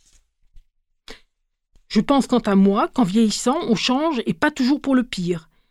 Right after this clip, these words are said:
Même chez ces personnes qui n'ont pas aimé la vie, quelque chose peut se produire qui les é-, réveille. L'avancée en âge,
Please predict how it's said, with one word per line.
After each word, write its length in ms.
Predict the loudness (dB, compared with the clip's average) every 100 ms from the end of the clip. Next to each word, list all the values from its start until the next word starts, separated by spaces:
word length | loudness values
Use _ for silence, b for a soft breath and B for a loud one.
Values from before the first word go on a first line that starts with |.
| _
Même 200 | 0 2
chez 160 | 2 0
ces 160 | -2 -2
personnes 420 | -2 -2 -2 0
qui 80 | 2
n'ont 140 | 2
pas 180 | 2 2
aimé 220 | 4 4
la 120 | 4
vie, 280 | 0 -2 -4
quelque 260 | -4 -4 -4
chose 240 | -2 -2
peut 160 | -2 -2
se 100 | -2
produire 440 | 0 0 0 -2
qui 140 | 0
les 300 | 2 2 2
é-, 60 | -2 -6 b b b
réveille. 540 | 0 2 2 2 -2 -6 _ _ -2
L'avancée 420 | 0 2 0 0
en 140 | 0
âge, 460 | 2 2 0 -2 -6